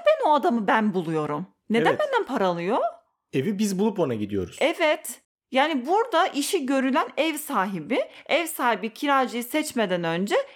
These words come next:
Speaker 1: emlakçı tarafından sansürlenip de seçiliyor. Yani bu tamamen ev sahibinin işini görüyor.
Speaker 2: Bak şu an bunu teknolojiyle yıkabilirdik.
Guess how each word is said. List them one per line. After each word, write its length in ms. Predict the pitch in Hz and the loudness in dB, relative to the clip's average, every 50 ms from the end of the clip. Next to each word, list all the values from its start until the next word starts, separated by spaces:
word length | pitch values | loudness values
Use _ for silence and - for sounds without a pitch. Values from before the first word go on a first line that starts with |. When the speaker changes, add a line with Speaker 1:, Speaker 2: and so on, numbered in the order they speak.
| - | -4
Speaker 1:
emlakçı 480 | - - 330 330 311 285 269 262 - 240 | -2 0 0 2 2 0 0 -2 -6 -6
tarafından 480 | - 294 277 240 233 240 247 320 453 494 | -2 0 0 0 0 -2 -2 -2 -2 -2
sansürlenip 800 | 466 - - 311 302 294 302 - 294 247 247 269 262 262 254 262 | -2 0 0 0 0 0 -2 -4 -2 0 2 2 2 0 0 0
de 80 | 196 185 | -2 -2
seçiliyor. 580 | - - 180 175 - - - 139 143 147 139 - - - - - - - | -2 -4 -6 -6 -8 -10 -8 -4 -4 -4 -4 -6 -10 -18 -20 -12 -4 0
Yani 260 | 208 262 320 339 269 | 0 0 0 -2 -6
bu 80 | 285 | -6
tamamen 480 | - - 320 302 320 349 359 370 349 302 | -2 0 0 2 2 2 0 0 -2 0
ev 180 | - 240 254 277 | 0 0 0 0
sahibinin 480 | - - 311 277 277 254 233 277 285 | -2 -2 0 0 0 0 0 -2 0
işini 400 | 220 233 - - 233 226 247 262 | 0 0 -2 0 0 0 0 0
görüyor. 440 | 226 233 185 160 151 143 135 143 143 - - _ _ _ _ _ _ _ _ _ _ - | 0 0 0 -2 -4 -6 -6 -8 -8 -10 -12 _ _ _ _ _ _ _ _ _ _ -6
Speaker 2:
Bak 160 | 139 135 - | -4 -4 -6
şu 180 | - - - 208 | -6 -4 -2 -2
an 160 | 208 202 196 180 | -2 0 -2 -2
bunu 160 | 190 214 208 | -2 -2 -2
teknolojiyle 540 | - 156 143 - 156 170 175 175 190 190 180 | -2 -4 -4 -2 -2 -2 0 0 0 0 0
yıkabilirdik. 800 | 156 131 - 143 135 131 151 160 170 113 92 107 127 - - | 0 0 -2 -2 -4 -2 -2 -2 -2 -2 -2 -6 -8 -8 -10